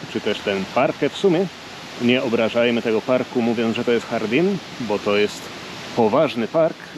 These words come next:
więc nazywa się Parque, Parque Doramas, e, gdzie, e, jak wiecie, e, często nagrywam odcinki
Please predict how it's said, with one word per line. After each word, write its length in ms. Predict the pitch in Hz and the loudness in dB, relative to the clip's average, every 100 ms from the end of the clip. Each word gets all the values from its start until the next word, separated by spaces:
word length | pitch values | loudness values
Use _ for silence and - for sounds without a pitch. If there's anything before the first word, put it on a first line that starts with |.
| 123 | 0
więc 320 | 123 131 - | 0 0 0
nazywa 380 | 110 98 110 110 | -2 2 2 2
się 200 | - 104 - - - - | 2 -2 -4 -14 -14 0
Parque, 400 | 156 175 - 185 160 - - - - - | 4 4 2 -2 -2 -10 -16 -16 -16 0
Parque 300 | 175 147 117 | 2 2 2
Doramas, 500 | 104 147 165 170 - - - | 2 2 2 0 -4 -10 -2
e, 160 | 139 131 | 2 2
gdzie, 380 | 123 120 156 160 - - | 2 4 4 4 -4 -2
e, 140 | 131 107 | 2 4
jak 140 | 107 | 2
wiecie, 400 | 98 120 - 120 - - - | 2 2 2 0 -2 -8 0
e, 40 | 110 98 95 - | 4 4 2 2
często 340 | 151 135 113 | 2 2 0
nagrywam 320 | 101 104 104 | 0 0 0
odcinki 480 | 180 240 214 180 | 2 2 2 4